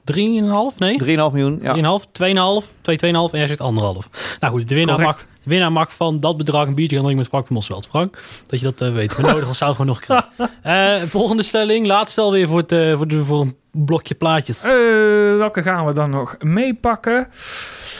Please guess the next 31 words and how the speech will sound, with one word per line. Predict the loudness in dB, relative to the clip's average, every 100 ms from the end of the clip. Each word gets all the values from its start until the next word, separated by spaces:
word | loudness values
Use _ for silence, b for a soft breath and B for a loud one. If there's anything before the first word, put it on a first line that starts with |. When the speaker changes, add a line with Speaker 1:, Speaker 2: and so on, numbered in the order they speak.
| B B B
Speaker 3:
Wie | -4 -2 2 2 2
zie | 2 2 4
je |
nou | 2 0
volgend | 0 2 2 2
seizoen | 0 0 0
echt | -2 -2
heel | 2 4 4
graag | 2 0
komen | 2 0 2
bij | 0
R | -4
K |
C? | -4
En | -2 -2
dan | -4
mag | -4
je | -2
één | 0 2
iemand | 2 2 0
zeggen. | 0 -2 -6 -14 -20 -18
Die, | -4 0 0
eh, | 0
komt | -2 0
van | -2
Erik | 0 0 0
van | 0
der | 0
Galiën. | 2 2 0 -2 -6 B B B B B B _ _ _ _ _ _ _ b b b b b b b _ _ _ _ _ _ _ _ _ _ -10
Ja, | 0 0
Bram. | 0 -2 -6